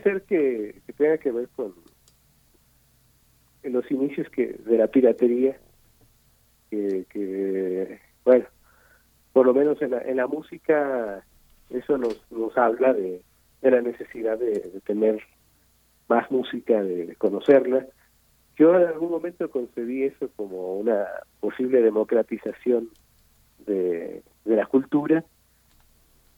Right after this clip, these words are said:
Eh, sin embargo, sí,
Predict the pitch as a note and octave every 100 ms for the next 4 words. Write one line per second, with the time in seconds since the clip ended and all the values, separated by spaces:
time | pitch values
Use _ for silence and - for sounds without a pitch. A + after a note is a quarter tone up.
0 | _ C#3 A#2+ A#2 A2+ A2 G#2+ G#2 G#2 G#2
1 | G#2 G2 - - B2+ B2+ C3 C3 D3 C#3+
2 | - D3+